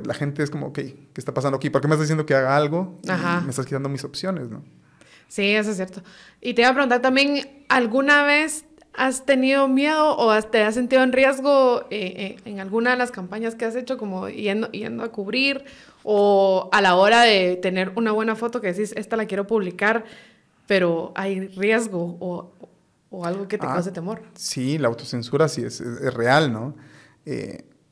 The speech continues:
Speaker 1: más en estos países <laughs> latinoamericanos y Guatemala. Claro, eh,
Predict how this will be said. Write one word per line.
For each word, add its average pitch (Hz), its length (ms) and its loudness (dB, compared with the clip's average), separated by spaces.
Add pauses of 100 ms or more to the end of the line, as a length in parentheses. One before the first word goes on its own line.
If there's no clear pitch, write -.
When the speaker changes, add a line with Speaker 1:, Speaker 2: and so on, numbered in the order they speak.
(100)
Speaker 1:
más 123 200 -10
en 139 80 -6
estos 127 220 -8
países 127 480 -6
<laughs> 156 160 -4
latinoamericanos 135 560 0
y 135 40 -2
Guatemala. 127 520 -2 (560)
Claro, 185 420 4
eh, 139 220 -2